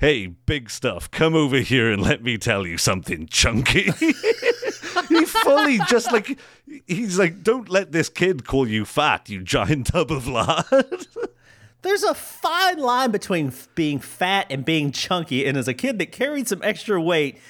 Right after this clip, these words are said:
Speaker 2: take it from me, being fat is worse than being chunky, so he's actually trying to put the child at ease.
Speaker 1: I take it back, Rick Jones isn't the coolest. <laughs>
Speaker 2: Fuck that guy.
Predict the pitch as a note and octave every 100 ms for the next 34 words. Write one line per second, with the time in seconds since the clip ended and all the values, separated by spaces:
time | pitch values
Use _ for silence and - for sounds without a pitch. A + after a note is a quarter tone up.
0 | - - - D#4+ F4+ C#4+ D4 C4+ B3+ G3+
1 | B2+ G2+ - _ _ G3+ C#4+ C#4 - A#3
2 | A3+ F3 C#3+ C#3 F#3+ E3 - D3 C3 C#3+
3 | C#3 - E3 D#3 D#3 D#3 A#3 C#4 E4 F4
4 | - E4+ - - B3+ B3+ C#4+ B3+ B3 C4
5 | A#3 - G#3+ F3+ F3+ E3+ C#3+ A2 - -
6 | - C#3+ - F#3+ F#3+ E3+ - D#3 D#3+ D3
7 | C3 B2 G#2 G#2+ G2 D#2+ - - - -
8 | _ _ _ _ _ - - - - C#5
9 | - A#4+ - - - A#2 G#2+ F#2+ -